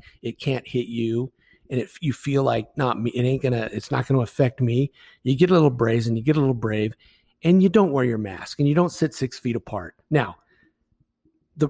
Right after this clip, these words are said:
the, the virus is real. The virus is real.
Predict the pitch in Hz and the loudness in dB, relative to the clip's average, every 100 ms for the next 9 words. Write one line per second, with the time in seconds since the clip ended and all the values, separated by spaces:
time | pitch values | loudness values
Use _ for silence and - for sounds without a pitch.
0 | - 147 135 135 127 165 196 175 160 120 | 2 0 2 0 0 4 4 4 0 0
1 | 113 90 - _ _ _ _ _ _ _ | -2 -4 -12 _ _ _ _ _ _ _
2 | - 113 113 120 139 190 156 135 120 120 | -12 -6 -2 -2 -2 -2 0 0 0 -4